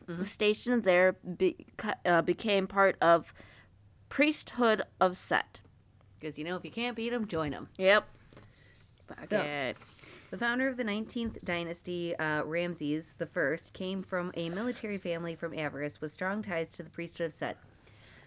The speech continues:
Speaker 1: Several of the Ram-, Ram-, eh, Ramesside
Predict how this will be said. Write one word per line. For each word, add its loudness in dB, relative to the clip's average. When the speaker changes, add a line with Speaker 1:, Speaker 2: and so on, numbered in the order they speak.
Speaker 1:
Several 2
of -2
the -4
Ram-, -2
Ram-, -2
eh, -4
Ramesside -2